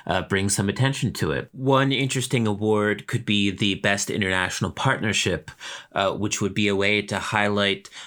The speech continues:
uh, some of the club partnerships that J League clubs have with Southeast Asian clubs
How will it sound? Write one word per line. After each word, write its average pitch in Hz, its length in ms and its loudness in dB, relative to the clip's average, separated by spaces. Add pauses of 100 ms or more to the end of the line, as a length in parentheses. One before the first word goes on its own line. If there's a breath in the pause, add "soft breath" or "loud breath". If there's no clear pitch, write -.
(120)
uh, 92 80 0
some 104 240 2
of 98 40 -2
the 101 60 0
club - 260 0
partnerships 95 600 0
that 95 220 -2
J 101 180 2
League 98 260 0
clubs 95 460 -2
have 95 640 -2
with 98 360 0
Southeast 87 500 0
Asian 117 320 2
clubs 87 580 0